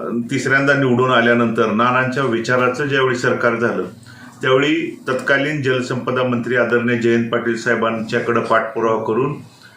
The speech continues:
वगळलेली चौदा आणि वगळलेलं एक पॉइंट दोन टीएमसी पाणी फेरप्रस्ताव त्या ठिकाणी दाखल करून मंजूर करण्याचं काम जयंत पाटील साहेबांच्याकडे अंतिम टप्प्यात आणलं असताना नोव्हेंबर दोन हजार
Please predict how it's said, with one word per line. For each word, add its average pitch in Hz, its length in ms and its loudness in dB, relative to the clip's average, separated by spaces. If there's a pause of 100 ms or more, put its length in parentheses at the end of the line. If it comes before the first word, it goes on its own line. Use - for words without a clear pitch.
(140)
वगळलेली 151 520 2
चौदा 120 480 0 (460)
आणि 117 140 -4
वगळलेलं 139 600 2
एक 143 260 0
पॉइंट 131 300 -2
दोन 127 280 0
टीएमसी 123 300 -2
पाणी 120 360 -2
फेरप्रस्ताव 131 800 0
त्या 120 100 2
ठिकाणी 117 360 0
दाखल 113 320 0
करून 117 340 -2
मंजूर 117 360 0
करण्याचं 113 500 -4
काम 107 220 0 (640)
जयंत 139 240 2
पाटील 131 260 0
साहेबांच्याकडे 120 600 0
अंतिम 110 440 0
टप्प्यात 117 460 -4
आणलं 107 260 -2
असताना 113 440 -4 (520)
नोव्हेंबर 131 480 2
दोन 117 240 2
हजार 117 300 4